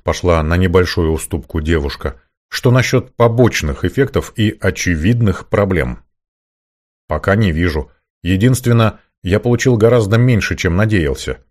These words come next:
Да и с этим ещё нужно разбираться. Суэго, вы никаких изменений не ощущаете?" Дух задумчиво качнул головой. "Я чувствую свет. Мистический свет, очищающий.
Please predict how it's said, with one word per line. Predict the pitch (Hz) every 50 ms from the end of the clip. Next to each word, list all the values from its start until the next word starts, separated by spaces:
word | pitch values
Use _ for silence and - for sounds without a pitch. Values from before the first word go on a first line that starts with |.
| _ _ _ _ _
Да | - 95 92 104
и | 107 104
с | - 131
этим | 127 117 113 101
ещё | 95 95 90 - - 90
нужно | 87 92 80 82 87 87
разбираться. | 90 87 82 87 101 107 98 85 78 - - 78 73 - _ _ _ _ _ _ _ _
Суэго, | - - 98 113 135 143 120 120 110 101 80 - _ _ _ _ _ -
вы | 87 101 113
никаких | 117 117 107 127 113 - 165 143 - 151
изменений | 139 127 135 127 123 113 104 92 90
не | 92 95
ощущаете?" | 92 - - 113 - - 123 139 143 135 - - 78 71 - _ _ _ _ _ _ _ _ _ _ _ _ _ -
Дух | 98 85 104 113 101 95
задумчиво | 92 95 92 90 101 98 95 - 95 90 87
качнул | 87 - - 92 87 - - 92 87 80 80
головой. | 80 82 82 82 82 76 71 65 64 65 - _ _ _ _ _ -
"Я | 90 90 90 92
чувствую | 90 - 120 107 90 - - - 85 85 87 85 82 82 78 - _ _ _ _ _ _ _ _ _ _ _ _
свет. | - - - 107 92 92 82 69 - - - - _ _ _ _ _ _ _ _ _ -
Мистический | 98 98 110 107 - - - 143 120 - - 87 - - - 85 78
свет, | - - 95 107 120 113 - - -
очищающий. | 87 90 - - 85 80 - - - 117 120 110 95 82 71 - - - 64 - -